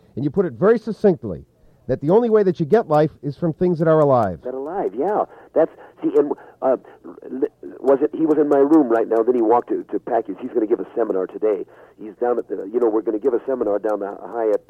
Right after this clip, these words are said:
Speaker 2: um, uh, I don't know what, what he, but anyway, Smokey Santillo. He's
Speaker 1: Uh-huh.
Speaker 2: Doctor Santillo.
Speaker 1: Sure.
Speaker 2: He's my buddy. He's a kickboxer. He's, he's right next door to me now. He's packing his suitcase 'cause he's gotta go down and give a seminar.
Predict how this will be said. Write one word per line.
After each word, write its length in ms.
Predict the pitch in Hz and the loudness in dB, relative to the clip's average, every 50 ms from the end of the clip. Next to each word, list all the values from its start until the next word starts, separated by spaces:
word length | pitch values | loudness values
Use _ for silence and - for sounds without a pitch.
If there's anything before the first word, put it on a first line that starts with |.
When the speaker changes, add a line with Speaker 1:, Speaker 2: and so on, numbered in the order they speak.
| 104 98 | -4 -2
Speaker 2:
um, 220 | 95 95 90 87 _ _ _ _ _ _ _ _ - | -2 -2 -2 -6 _ _ _ _ _ _ _ _ -14
uh, 400 | 95 95 95 90 90 92 90 85 | -10 -8 -6 -6 -6 -6 -6 -6
I 100 | 87 107 | -8 -6
don't 120 | 110 95 87 | -6 -6 -6
know 100 | 90 87 | -6 -8
what, 200 | 92 85 82 85 | -10 -12 -14 -16
what 220 | 73 76 95 92 | -16 -16 -16 -18
he, 200 | - 101 101 117 - | -20 -20 -20 -18 -8
but 60 | - 127 | -6 -4
anyway, 220 | 143 135 107 101 - - | -2 -2 -2 -4 -6 -4
Smokey 300 | - 143 143 - 120 107 - 123 | 0 0 0 0 0 -10 -6 -4
Santillo. 500 | 110 101 - - 127 98 85 82 - _ _ _ | -6 -4 -4 -2 -4 -4 -4 -6 -12 _ _ _
He's 120 | - 117 | -8 -4
Speaker 1:
Uh-huh. 120 | 127 147 175 | 2 2 2
Speaker 2:
Doctor 220 | 185 - - - | 2 0 -4 -14
Santillo. 500 | - - 123 123 - 160 175 160 117 - _ - - | -12 -12 -14 -12 -10 -6 -2 -2 -2 -2 _ -8 -6
Speaker 1:
Sure. 140 | - 180 - | -4 -4 -4
Speaker 2:
He's 80 | 131 | -4
my 100 | 135 131 | -8 -10
buddy. 380 | 127 - 170 185 180 - - - _ _ _ - | -10 -8 -8 -6 -6 -8 -10 -14 _ _ _ -12
He's 140 | 123 117 - | -12 -6 -6
a 80 | - | -8
kickboxer. 760 | - - 156 156 - - 147 143 147 - - - 147 151 151 - _ - _ - _ _ | -8 -6 -10 -10 -8 -4 -4 -2 -2 -4 -6 -4 -4 -4 -4 -6 _ -20 _ -20 _ _
He's, 80 | - - - _ _ | -20 -20 -20 _ _
he's 140 | - - - | -20 -10 -4
right 200 | 127 156 170 143 | -2 -2 0 0
next 220 | 156 151 - - | 0 -2 0 2
door 120 | 131 123 120 | 2 2 2
to 60 | 117 | 2
me 120 | 113 113 | 0 -2
now. 180 | 110 113 110 113 | -4 -2 0 0
He's 100 | 107 - - | -2 -4 -4
packing 320 | - 123 123 - 123 117 110 | -6 -6 -6 -6 -6 -8 -8
his 100 | 101 - - | -8 -6 -4
suitcase 280 | 127 123 - - 101 - | -6 -6 -6 -8 -10 -6
'cause 100 | - 104 90 | -8 -10 -10
he's 120 | 95 95 | -8 -4
gotta 160 | 113 113 110 | -4 -4 -2
go 100 | 95 107 | 0 0
down 140 | 101 104 101 | 0 0 -2
and 100 | 98 95 | -2 -4
give 100 | 98 92 | -6 -6
a 60 | 90 - | -4 -2
seminar. 260 | 147 151 143 127 98 | -2 -2 0 0 -2